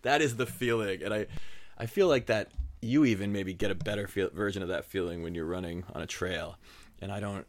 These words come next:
really run on trails, but, um, it feels, that's what it feels like to run up the river,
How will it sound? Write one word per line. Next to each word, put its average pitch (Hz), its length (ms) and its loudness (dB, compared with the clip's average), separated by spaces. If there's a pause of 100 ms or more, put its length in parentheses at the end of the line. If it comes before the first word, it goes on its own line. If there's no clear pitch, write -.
(120)
really 107 220 -2
run 135 180 2
on 123 80 2
trails, 101 280 0
but, 104 280 -4
um, 95 440 -6 (580)
it - 40 -8
feels, 113 580 2
that's 87 200 -10
what 107 100 2
it 92 60 -6
feels 101 160 0
like 92 120 -4
to 92 100 -4
run 95 220 0
up 90 100 -10
the 87 100 -2
river, 90 480 -6